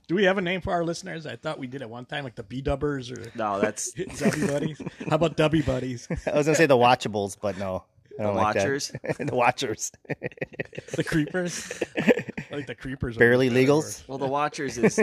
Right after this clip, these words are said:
Speaker 2: essentially what a creeper is, except, uh, as a play on our podcast, unlike the Creepers, has nothing to do with our
Speaker 3: The Barely Listeners? <laughs>
Speaker 1: We have to come up with something.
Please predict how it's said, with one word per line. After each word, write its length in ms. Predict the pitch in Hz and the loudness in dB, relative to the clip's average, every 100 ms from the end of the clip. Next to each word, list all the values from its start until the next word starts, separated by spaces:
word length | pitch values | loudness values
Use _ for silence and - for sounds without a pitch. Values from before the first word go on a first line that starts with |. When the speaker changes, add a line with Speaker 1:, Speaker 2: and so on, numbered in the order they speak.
| - | 2
Speaker 2:
essentially 480 | 135 - 135 - 117 | 0 -2 -4 -4 -2
what 160 | 117 | -2
a 60 | 101 | -4
creeper 440 | - 117 - 71 113 | -6 -8 -8 -8 -6
is, 320 | 95 76 107 | -6 -8 -10
except, 500 | - - 214 - 226 | -12 -8 -6 -6 -8
uh, 280 | - - 110 | -14 -8 -4
as 380 | 101 113 110 | -2 0 -2
a 80 | 113 | -6
play 240 | - 123 107 | -4 -4 -2
on 160 | 101 | -4
our 120 | 95 | -8
podcast, 540 | 95 123 104 101 95 - | -4 -2 -2 -2 -8 -8
unlike 220 | 104 104 | -8 -8
the 80 | 101 | -8
Creepers, 440 | - 123 110 95 110 | -6 -6 -6 -8 -8
has 160 | 98 | -8
nothing 340 | 110 104 98 95 | -6 -6 -8 -10
to 100 | 104 | -10
do 200 | 101 92 | -8 -8
with 200 | 95 71 | -10 -10
our 240 | 78 95 - - - - - - - - | -10 -12 -14 -20 -14 -16 -16 -20 -20 -10
Speaker 3:
The 80 | 120 | -2
Barely 360 | 104 120 123 127 | 4 6 6 4
Listeners? 640 | 120 - 156 180 - - - - - | 2 2 2 0 -2 -18 -20 -18 -12
<laughs> 100 | - - 247 _ - - 214 208 - - - - - - | -12 -12 -14 _ -8 -4 -2 -4 -2 -4 -2 -6 -2 -2
Speaker 1:
We 40 | - | -2
have 80 | 180 | -2
to 80 | |
come 120 | - 170 | 0 0
up 120 | - | 0
with 140 | 139 | -2
something. 440 | 151 120 143 120 | -6 -6 -8 -8